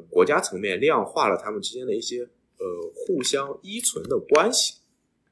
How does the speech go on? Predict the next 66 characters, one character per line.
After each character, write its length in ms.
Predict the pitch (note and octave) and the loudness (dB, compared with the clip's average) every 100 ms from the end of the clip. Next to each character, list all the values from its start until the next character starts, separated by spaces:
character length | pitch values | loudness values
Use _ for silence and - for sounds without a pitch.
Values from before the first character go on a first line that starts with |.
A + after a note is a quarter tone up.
| _ - | _ -6
呃， 300 | F#2+ F#2 F2+ | -2 2 2
然 160 | G2 | 4
后 80 | B2 | 4
我 240 | A2 F#2 | 4 4
说 160 | - D#3 | 4 0
互 180 | D#3 G3 | 2 0
相 240 | F3+ F3 | 0 -2
依 140 | G3+ C#4 | -4 -4
存 220 | - F2 | -4 -4
的 80 | F#2+ | -2
话， 160 | G2 | -2
就 140 | G#2 G2+ | -2 -4
是 60 | |
说 100 | G#2 | -4
它 120 | G#2 | -6
们 100 | D3 | -10
不 100 | - | -8
是 160 | C#3+ E3+ | -6 -6
肢 180 | - G#3+ | -10 -10
解， 240 | - - - - | -4 -4 -4 -2
尤 160 | F3+ | -2
其 160 | A3 A#2 | 0 0
在 160 | C3 | 2
将 240 | A2 B2 C3 | 2 2 2
来 180 | D#2 - | 0 0
的 280 | G#2+ F2 - _ _ - | 0 -2 -6 _ _ -14
一 100 | F#2 | -4
些 380 | - F2 F2 - - | -2 0 -2 -4 -10
能 160 | D#2+ F2 | -10 -4
源 200 | E2 D#2+ | -4 -2
的 100 | E2+ | -2
整 160 | E2 | -4
体 140 | D#2+ - | -8 -10
框 220 | - F2+ | -8 -6
架 180 | F#2 E2 | -4 -4
里 100 | C#2 | -8
面， 100 | D2+ D2+ | -12 -6
我 40 | |
们 120 | E2 F#2+ | -6 -4
比 80 | |
方 200 | E2+ E2 | -2 -4
说 220 | E2+ G2+ G#2 - - - | -2 -4 -4 -14 -20 -2
我 100 | F2 | -2
们 80 | F2 | 0
这 120 | F2+ | 0
里 80 | G2 | 0
面 160 | D#2+ F#2+ | 0 -2
讲 200 | - D2 | -2 0
清 200 | - A#2 | 0 0
洁 140 | G#2+ F2+ | 0 2
电 220 | A#2+ G#2+ | 2 4
力 60 | B2 | 2
是 180 | - - | 2 0
一 60 | D2+ | -4
个 120 | D2+ - | -8 -6
支 160 | D#2 | -8
柱， 160 | D#2 - _ _ _ _ _ _ - | -10 -16 _ _ _ _ _ _ -6
然 220 | E2 D#2+ | -2 0
后 320 | - E2+ D2+ | 4 6 6
所 180 | - E2+ | 2 6
谓 100 | G#2 | 6
的 80 | F#2+ E2 E2 | 6 2 -4
零 200 | D#2+ D#2+ | -2 -2
碳 220 | - A#2+ F2 | 0 0 0
燃 180 | D2 E2 | 0 0
料， 320 | G#2+ E2+ | -2 -4